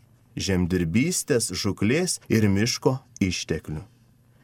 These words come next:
Jie neužsiima jokia kita ekonominė veikla ir neturi kitokių išteklių, kurie leistų jiems prisitaikyti prie klimato poveikio ar atlaikyti katastrofines situacijas.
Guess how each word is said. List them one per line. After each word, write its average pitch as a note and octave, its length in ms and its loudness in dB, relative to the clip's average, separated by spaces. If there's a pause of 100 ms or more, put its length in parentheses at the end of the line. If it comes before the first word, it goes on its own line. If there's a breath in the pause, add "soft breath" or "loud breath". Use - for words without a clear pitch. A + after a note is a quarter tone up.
(140)
Jie D#3+ 380 2
neužsiima C#3+ 720 2
jokia B2 480 4
kita - 400 2
ekonominė A#2+ 720 4
veikla A2+ 720 0
ir G2 180 2
neturi G#2+ 400 2
kitokių A#2 640 0
išteklių, A2+ 600 -2 (180 soft breath)
kurie A#2+ 320 4
leistų B2 560 2
jiems G2 460 0 (180)
prisitaikyti G#2+ 880 0
prie A2 240 2
klimato D#3+ 560 0
poveikio F#2+ 640 -2 (420 soft breath)
ar A2 200 4
atlaikyti G#2 720 -2
katastrofines G2+ 1040 0
situacijas. - 920 -2